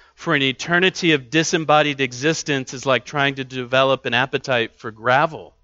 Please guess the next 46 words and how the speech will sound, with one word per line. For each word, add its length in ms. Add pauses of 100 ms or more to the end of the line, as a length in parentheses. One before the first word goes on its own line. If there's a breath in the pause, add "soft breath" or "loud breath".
(460)
You 100
know, 100
you, 260
you 160
can 140
keep 200
trying. 500
<laughs> 40
It's 240
never 300
gonna 200
work. 600 (1160)
God, 320
God's 380
word 400
holds 320
out 280
to 200
us 200
a 40
better 300
hope, 400 (720)
life 580
as 180
it 100
was 180
meant 280
to 100
be 380 (420 soft breath)
in 120
a 60
new 220
creation. 760 (840)
And 80
so 160
what 180
is 200
this 180
promised 460
new 120
world? 340
Number 200
one, 280
it's 220
a 180
new 460